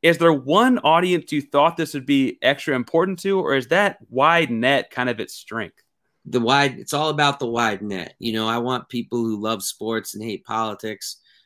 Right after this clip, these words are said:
Speaker 2: and people who hate politics. Wait, no, I said that again. Who love sports and hate politics, or people who hate politics. I'm gonna get this right in a second.
Speaker 1: <laughs>
Speaker 2: Um,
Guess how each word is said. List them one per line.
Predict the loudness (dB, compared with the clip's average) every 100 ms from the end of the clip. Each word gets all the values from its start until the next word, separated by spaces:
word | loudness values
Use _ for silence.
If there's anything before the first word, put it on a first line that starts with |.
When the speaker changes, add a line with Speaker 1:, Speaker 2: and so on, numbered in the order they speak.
| _
Speaker 2:
and | -8
people | -8 -6
who | -6 -6 -8 -12
hate | -10 -10
politics. | -6 -4 -4 -8 -8 -8 -8 -12 -14 _ _ _ _ _
Wait, | -8 -8 -8
no, | -8
I | -6 -8
said | -10 -10
that | -10
again. | -10 -12 -12
Who | -10 -2
love | -2 -2
sports | -4 -2 0 -2
and | -4
hate | -4 -2
politics, | 0 0 -2 -6 -8 -6
or | -6
people | -6 -6
who | -4 -4
hate | -4 -8 -6
politics. | -4 -4 -6 -10 -12 -14 -20 _ -6
I'm | -2
gonna | 0 2
get | 0 -4
this | -8
right | -4 -4 -4
in |
a | -8
second. | -6 -6 -6 -14
Speaker 1:
<laughs> | -16 -20 -20 _ -20 _ -6
Speaker 2:
Um, | -2 0 -2 -10